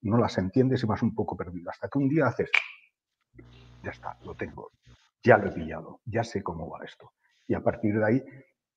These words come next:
tu cabeza ya no para, no para de desarrollar, de crecer, de crecer, de crecer.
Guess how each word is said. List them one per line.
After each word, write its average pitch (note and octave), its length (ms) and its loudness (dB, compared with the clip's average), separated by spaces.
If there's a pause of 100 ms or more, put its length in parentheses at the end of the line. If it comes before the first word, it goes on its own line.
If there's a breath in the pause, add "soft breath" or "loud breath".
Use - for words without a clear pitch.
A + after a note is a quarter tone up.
(480)
tu A2 100 -6
cabeza - 380 0
ya G2 100 0
no G2 140 -8
para, - 340 -6
no F2+ 140 -10
para G#2+ 240 -4
de G#2+ 140 0
desarrollar, G#2+ 760 -2
de F2+ 140 -10
crecer, G2+ 400 -2
de F#2 100 -4
crecer, - 360 -8
de F2+ 120 -10
crecer. C#3 460 0